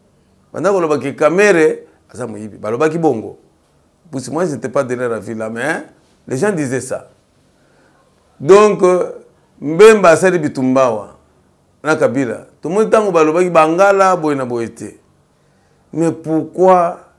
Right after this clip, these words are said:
on parle toujours de Baluba ? Donc, euh, si la police est changée, comme Baluba.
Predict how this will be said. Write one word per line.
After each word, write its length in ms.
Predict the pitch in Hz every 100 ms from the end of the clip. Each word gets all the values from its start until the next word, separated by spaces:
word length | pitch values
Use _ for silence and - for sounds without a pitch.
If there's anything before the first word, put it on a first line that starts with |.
| _ _ _
on 100 | 117
parle 200 | 123 147
toujours 260 | 120 117 117
de 100 | 107
Baluba ? 340 | 101 95 95 _ _ _ _ _ _ _ _ -
Donc, 300 | 165 165 135
euh, 240 | 127 123 - _ _ _
si 380 | - 208 208 208
la 180 | 180 151
police 380 | - 160 185 156
est 120 | 143
changée, 440 | 143 135 135 170
comme 220 | 127 143 131
Baluba. 360 | 117 110 -